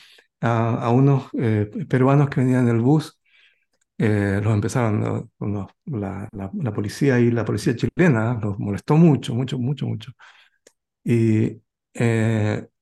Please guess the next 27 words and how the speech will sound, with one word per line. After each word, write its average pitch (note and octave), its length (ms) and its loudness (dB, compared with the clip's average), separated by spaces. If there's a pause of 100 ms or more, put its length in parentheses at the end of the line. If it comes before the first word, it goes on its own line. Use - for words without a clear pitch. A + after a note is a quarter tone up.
(320)
ellos D3+ 200 4
estaban D#3+ 280 4
como D#3 140 4
muy D#3+ 180 6
calladitos. C3+ 560 0 (220)
Entonces B2 220 -4
yo A#2+ 80 2
no, A#2+ 180 2
no A#2+ 160 -2
cachaba D#3 320 -4
si F#3 100 -4
eran E3 140 2
peruanos, C3 400 0
si B2 60 -2
eran A2 140 0
chilenos, G#2 360 -2
no, A2+ 180 -2
en B2 180 -4
realidad C#3 260 0
no, D#3 40 -2
no C#3+ 160 4
me, C#3 220 4
no C#3+ 140 4
me C3+ 180 4
preocupaba C3 340 2
el B2+ 80 2
asunto. A#2+ 440 0